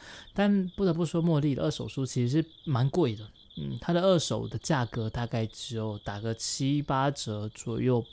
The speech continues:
吧，差不多。可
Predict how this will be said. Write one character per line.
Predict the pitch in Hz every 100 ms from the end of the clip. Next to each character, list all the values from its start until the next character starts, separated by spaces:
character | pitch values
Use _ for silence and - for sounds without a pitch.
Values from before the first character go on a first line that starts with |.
| -
吧， | - - 135 - -
差 | -
不 | 131 135
多。 | - - 143 - _ - - - - -
可 | - 151